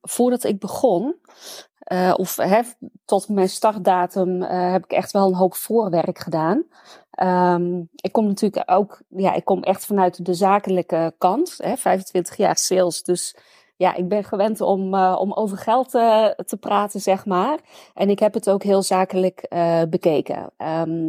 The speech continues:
ik ben alleen, ik heb een huis, ik heb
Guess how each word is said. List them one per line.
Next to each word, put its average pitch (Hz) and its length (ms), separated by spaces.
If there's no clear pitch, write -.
ik 185 120
ben 165 140
alleen, 214 540
ik - 100
heb 156 160
een 165 80
huis, 190 680
ik 185 160
heb - 300